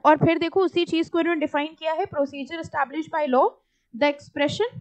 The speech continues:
procedure established by law means procedure laid down by statute। Statute means law। और procedure prescribed by the law।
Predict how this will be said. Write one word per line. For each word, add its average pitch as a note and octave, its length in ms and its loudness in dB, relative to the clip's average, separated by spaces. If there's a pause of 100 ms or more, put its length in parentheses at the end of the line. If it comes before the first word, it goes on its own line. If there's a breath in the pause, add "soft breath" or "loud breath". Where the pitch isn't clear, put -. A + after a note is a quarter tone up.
(140)
procedure D#4 680 4
established D#4 540 -4
by D#4 100 0
law D4 160 2
means C4 440 -4 (400)
procedure E4 840 2
laid C#4 280 -4
down D#4+ 260 0
by F#4 300 0
statute। A#3+ 640 -2
Statute C4 400 -2
means F#4 460 0
law। F3+ 120 6 (840)
और G#4+ 320 8
procedure F4+ 640 4 (120)
prescribed C4 500 0
by G3 160 2
the G3 140 0
law। D#3+ 180 -4